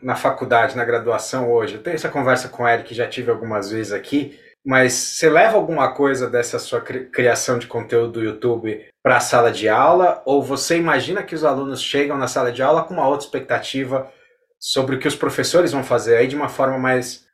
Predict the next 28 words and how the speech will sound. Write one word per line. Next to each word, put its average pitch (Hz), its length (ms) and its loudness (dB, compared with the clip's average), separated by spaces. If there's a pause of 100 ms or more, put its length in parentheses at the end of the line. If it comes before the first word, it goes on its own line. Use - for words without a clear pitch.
mais 127 240 0
geral, 107 400 0
né? 117 140 -6
Porque - 180 -12
eu - 20 -8
fico - 160 -12
com 220 80 0
a 208 40 2
sensação 160 520 0
hoje 180 220 0
que 185 100 -14
to-, 208 320 0 (160)
a - 40 4
expectativa 170 520 2
de - 60 -6
todos 185 180 0
os 185 60 -2
alunos 160 400 2
é 156 100 4
que 180 260 -6
o 202 80 -6
professor 175 460 -4
seja 190 240 -2
meio 185 160 2
professor 170 400 0
de - 80 -6
cursinho 180 380 -2
sempre, 139 560 -2